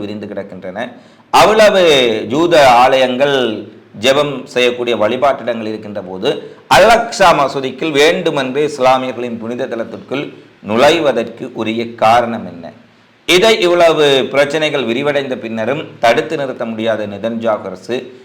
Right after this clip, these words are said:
தன்னிடம் அனுமதி கேட்ட பின்னர் செல்லலாம் என்றால் அவர்கள் செல்வதை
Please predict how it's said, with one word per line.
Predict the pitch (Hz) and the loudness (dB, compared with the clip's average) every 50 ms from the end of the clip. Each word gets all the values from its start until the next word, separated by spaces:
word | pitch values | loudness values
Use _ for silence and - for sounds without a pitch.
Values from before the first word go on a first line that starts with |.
| _ _ _ - | _ _ _ 2
தன்னிடம் | 147 160 175 185 185 180 185 175 - 139 | 4 4 4 2 2 2 2 2 4 2
அனுமதி | 139 147 165 175 175 156 156 147 | 2 2 2 0 0 -2 -2 -4
கேட்ட | 143 123 113 127 117 | -4 -4 -4 -6 -6
பின்னர் | 127 120 127 123 120 - - | -6 -6 -6 -8 -8 -6 -6
செல்லலாம் | 117 110 117 120 120 113 110 107 101 | -4 -2 0 2 2 0 0 -2 -6
என்றால் | 98 95 90 104 123 131 - 123 | -10 -6 -2 -2 -2 0 0 0
அவர்கள் | 120 113 110 107 110 101 - | 0 0 -2 -6 -8 -8 -6
செல்வதை | 123 131 143 143 143 139 156 | -4 -4 0 0 0 0 -2